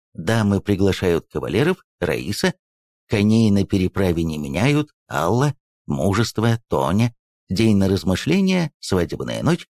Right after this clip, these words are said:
главная роль Маша. Но не стоит считать, что всё складывалось гладко в судьбе молодой актрисы. Были у неё и проблемы, в том числе и алкогольные. На этой почве порой с актрисой происходили весьма неприглядные вещи.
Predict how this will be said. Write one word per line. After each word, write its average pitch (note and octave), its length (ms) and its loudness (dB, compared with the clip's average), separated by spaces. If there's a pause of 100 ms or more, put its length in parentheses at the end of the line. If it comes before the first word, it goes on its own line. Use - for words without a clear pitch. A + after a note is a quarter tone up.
(220)
главная C#3+ 580 0
роль B2+ 280 0 (160)
Маша. F2 600 -2 (880)
Но A2+ 140 4
не A#2+ 120 4
стоит B2 340 0
считать, A#2 340 0
что G2+ 460 0
всё G2+ 320 0
складывалось F#2 680 0
гладко A2 480 0
в - 80 -12
судьбе F2+ 380 -2
молодой G2 420 2
актрисы. - 600 -4 (260)
Были B2+ 380 2
у C3 180 0
неё A2 300 2
и F2+ 100 2
проблемы, D2+ 640 -4 (280)
в - 120 -20
том E2 180 0
числе F2 540 -2 (180)
и G#2+ 80 2
алкогольные. F#2+ 760 0 (720)
На A#2 180 4
этой F#3 180 0
почве F3 420 0
порой C#3+ 380 0
с - 120 -8
актрисой B2+ 580 -2
происходили A2 580 0
весьма G2 540 0
неприглядные A#2+ 800 0
вещи. F2+ 460 -2